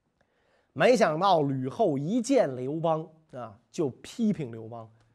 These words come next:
：“你怎么能放虎归山呢？是吧？彭越那么能打，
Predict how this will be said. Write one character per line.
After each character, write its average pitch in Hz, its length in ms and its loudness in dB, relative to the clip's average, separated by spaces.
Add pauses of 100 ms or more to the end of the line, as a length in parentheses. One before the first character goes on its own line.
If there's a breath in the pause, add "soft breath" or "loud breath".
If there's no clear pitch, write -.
(240)
：“你 196 120 -6
怎 160 140 -6
么 123 80 -10
能 160 140 -8
放 143 340 -2
虎 113 240 -16
归 180 260 -6
山 175 320 -8
呢？ 143 60 -16 (680)
是 151 80 -18
吧？ 117 160 -12 (180)
彭 233 320 -2
越 233 140 4
那 247 120 0
么 190 120 -2
能 147 240 -6
打， - 380 -14